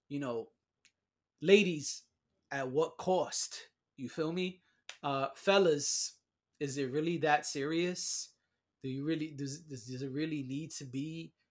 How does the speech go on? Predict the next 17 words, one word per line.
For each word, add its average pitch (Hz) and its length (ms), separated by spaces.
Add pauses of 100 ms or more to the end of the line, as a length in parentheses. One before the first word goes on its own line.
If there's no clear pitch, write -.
(160)
to 165 120
the 139 80
point 165 380
where 143 100
you're 127 160
putting 156 400
down 147 300
people 156 320
with 143 160
natural 139 420
bodies, 147 540 (320)
turning 156 360
away 143 360
people 160 360
with 151 160
natural 143 460
bodies? 151 680